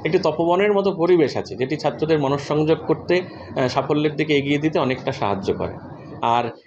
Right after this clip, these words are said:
এই, এই যুগে দাঁড়িয়ে আমি যেটা বারবার গুরুত্ব দিই বা বারবার জোর দিই বা বলি, সেটি হচ্ছে আমাদের এইখানে, আহ, এই ছাত্রদের হাতে কিন্তু মোবাইল ফোন থাকে না। একবিংশ শতাব্দীতে মোবাইল ফোনের খুবই গুরুত্ব আছে, দরকার আছে, এটি অবশ্যই অনস্বীকার্য।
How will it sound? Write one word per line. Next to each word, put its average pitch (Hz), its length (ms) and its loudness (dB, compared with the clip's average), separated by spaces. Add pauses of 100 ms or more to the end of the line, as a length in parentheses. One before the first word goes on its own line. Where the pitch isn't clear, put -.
(120)
এই, 160 360 4
এই 170 160 4
যুগে 185 240 4
দাঁড়িয়ে 190 280 2
আমি 185 160 2
যেটা 180 200 2
বারবার 151 360 2
গুরুত্ব 151 380 -6
দিই 175 200 -2
বা 156 120 2
বারবার 127 420 0
জোর 131 240 2
দিই 170 360 -4
বা 113 100 0
বলি, 135 360 2 (300)
সেটি 151 260 0
হচ্ছে 180 300 2 (220)
আমাদের 165 500 4
এইখানে, 175 460 0 (340)
আহ, 123 260 0
এই 143 120 2
ছাত্রদের 165 440 0
হাতে 175 180 0
কিন্তু 214 160 2
মোবাইল 156 380 2
ফোন 185 260 -2
থাকে 110 260 -4
না। 90 200 -6 (300)
একবিংশ 156 440 2
শতাব্দীতে 160 520 2
মোবাইল 151 360 2
ফোনের 160 260 -2
খুবই 160 260 -2
গুরুত্ব 156 400 0
আছে, 143 220 2
দরকার 139 360 0
আছে, 147 160 -2
এটি 156 180 -2
অবশ্যই 139 360 0
অনস্বীকার্য। 127 680 -2